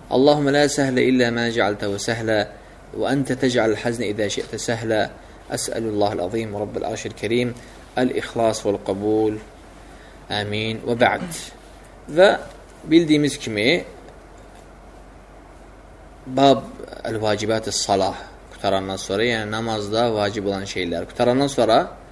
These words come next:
təbii ki, növbəti olaraq sünənüs salah gələcək. Namazda sünnət olan əməllər. Və,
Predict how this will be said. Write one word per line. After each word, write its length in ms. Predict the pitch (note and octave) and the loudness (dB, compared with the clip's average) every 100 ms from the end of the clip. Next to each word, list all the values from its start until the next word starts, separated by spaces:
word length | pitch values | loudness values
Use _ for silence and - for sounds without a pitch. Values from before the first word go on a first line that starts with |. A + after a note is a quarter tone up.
| - - - | -20 -20 0
təbii 260 | C#3+ E3+ F#3+ | 4 4 4
ki, 80 | C#3 | 4
növbəti 400 | B2+ A#2 - A#2+ | 4 4 4 2
olaraq 460 | G#2 G#2 D3 - - - - - | 4 4 4 0 -14 -20 -20 -14
sünənüs 480 | - - G3+ D#3 A#2 - | -6 0 4 4 2 0
salah 320 | G2+ G2 F#2 - | 2 0 0 -4
gələcək. 400 | F2 D#2+ - F2 - - - - - | -4 -4 -6 -10 -14 -20 -20 -10 -2
Namazda 460 | B2 B2 A#2 D3 D#3 | 2 2 2 0 -2
sünnət 460 | - A#2 B2+ B2 | -6 -4 -4 -4
olan 240 | G#2+ A2 G#2 | -6 -6 -6
əməllər. 640 | F#2 F2 C2+ A#1 - - - - - - - - - - | -10 -10 -10 -10 -10 -12 -14 -20 -20 -20 -20 -20 -20 -2
Və, 160 | D3+ | 6